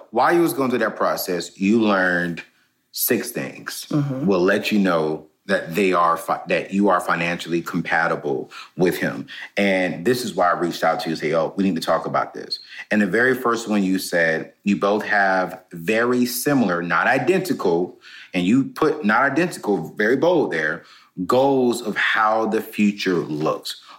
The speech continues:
Speaker 1: Why is that so important?
Speaker 2: It is important because it's gonna guide a lot of the decisions you make.
Speaker 1: Okay.
Speaker 2: So, for example, I may have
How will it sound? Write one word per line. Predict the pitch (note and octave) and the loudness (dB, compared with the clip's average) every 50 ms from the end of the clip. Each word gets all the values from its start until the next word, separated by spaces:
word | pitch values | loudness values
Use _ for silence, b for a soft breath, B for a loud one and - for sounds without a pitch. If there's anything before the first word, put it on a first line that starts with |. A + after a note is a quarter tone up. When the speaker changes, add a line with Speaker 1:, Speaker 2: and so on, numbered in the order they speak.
| B B | B B
Speaker 1:
Why | F3+ F3+ C#3+ A2 B2+ D3+ D#3 | -2 0 2 2 4 4 4
is | D3+ C#3+ B2+ G#2 F#2 | 2 2 0 0 0
that | G#2+ G#2 G2+ G#2+ - | 0 0 0 0 -2
so | - A2 G2+ | -4 -2 -2
important? | F#2+ F#2 F2+ D#2+ - - E2+ D#2 - - - - - _ _ _ _ _ _ _ B B B B B B B B B B B B B B B B _ _ _ - | -2 -2 -2 -4 -2 -2 -2 -2 -2 -4 -8 -18 -20 _ _ _ _ _ _ _ B B B B B B B B B B B B B B B B _ _ _ 0
Speaker 2:
It | A#3+ C#4 | 2 2
is | F4 F#4+ - | 2 2 2
important | F4 C#4+ G3+ - - - - F3+ E3+ E3+ E3+ - F3+ D3+ C#3+ | 2 0 0 0 -4 -4 0 0 0 0 0 0 -2 0 0
because | E3 D#3+ D#3+ F#3 E3 E3 | 0 0 0 0 -2 -2
it's | F3 F3+ | -2 0
gonna | F3+ F3+ E3 D#3 D3 | 0 2 2 2 2
guide | C3+ C3 C#3+ C#3 C3 C3 C3 C3 C3+ - - - - - _ - | 2 0 0 0 0 2 0 0 -2 -4 -6 -10 -14 -18 _ -6
a | - | -2
lot | C3+ C3+ B2+ B2 | 0 0 2 2
of | B2+ B2+ | 0 -2
the | B2+ B2+ | -4 -6
decisions | G#2+ A#2+ A#2 - B2+ B2 A#2+ A#2+ - - - - | -6 -6 -6 -6 -6 -8 -10 -10 -12 -12 -10 -8
you | A#2+ G2 | -6 -2
make. | - - - - - - _ - | -2 -2 -2 -2 -6 -8 _ -2
Speaker 1:
Okay. | - - - - | 0 2 2 2
Speaker 2:
So, | - - A#3 G#3+ | 2 2 2 0
for | - A#3+ A3 | 2 0 0
example, | G3+ G3 F3+ F3 D#3+ D#3+ - E3 D3 D3 C#3+ C#3 - | 0 0 0 0 0 0 -2 0 0 2 2 0 0
I | D#3 F3 | 0 0
may | F3+ F3 D#3+ | 2 2 2
have | E3 E3 D#3 D3+ D3 C#3+ C#3 C#3 C#3 - - | 2 2 2 2 4 4 2 2 -2 -6 -16